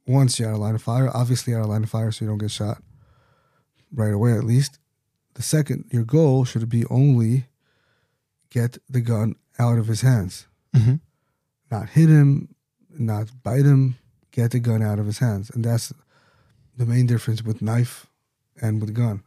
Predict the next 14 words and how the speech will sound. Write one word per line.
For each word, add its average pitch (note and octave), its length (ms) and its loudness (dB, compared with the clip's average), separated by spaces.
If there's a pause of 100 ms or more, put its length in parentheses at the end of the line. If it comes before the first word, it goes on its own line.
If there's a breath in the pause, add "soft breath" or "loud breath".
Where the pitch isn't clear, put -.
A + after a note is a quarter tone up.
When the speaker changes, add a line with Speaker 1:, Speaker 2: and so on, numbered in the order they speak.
Speaker 1:
With A2+ 180 -16
knife, D3 320 0
once A#2+ 160 -2
I A#2+ 40 -4
control A#2 320 -2
the A2+ 100 -2
hand B2 160 0
with A2+ 80 -4
the A#2 80 -2
knife, B2 360 0 (680)
you're B2 120 -4
good B2+ 120 2
to B2 80 -2
go. A#2+ 260 0